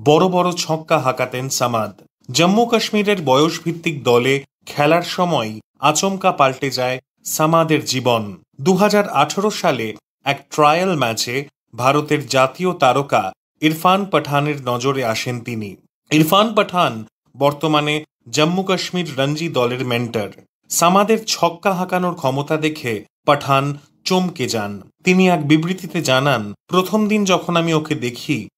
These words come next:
আমি বিশ্বাস করতে শুরু করি ও আমাদের ম্যাচ উইনার হতে পারে।" পাঠানের মেন্টরশিপেই খেলা এগোতে থাকে সামাদের। প্রাথমিকভাবে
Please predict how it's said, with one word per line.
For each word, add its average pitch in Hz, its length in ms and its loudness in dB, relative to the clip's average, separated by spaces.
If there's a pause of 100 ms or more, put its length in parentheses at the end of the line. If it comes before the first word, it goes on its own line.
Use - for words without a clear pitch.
(160)
আমি 139 220 2
বিশ্বাস 147 440 0
করতে 160 300 -2
শুরু 165 260 -2
করি 120 380 -4 (180)
ও 139 80 4
আমাদের 131 400 2 (340)
ম্যাচ 143 440 -2
উইনার 127 340 -6
হতে 120 300 -8
পারে।" 104 340 -6 (320)
পাঠানের 202 520 0
মেন্টরশিপেই 175 800 -4 (280)
খেলা 151 380 2
এগোতে 131 320 -4
থাকে 135 400 -10
সামাদের। 117 560 -4 (340)
প্রাথমিকভাবে 175 880 0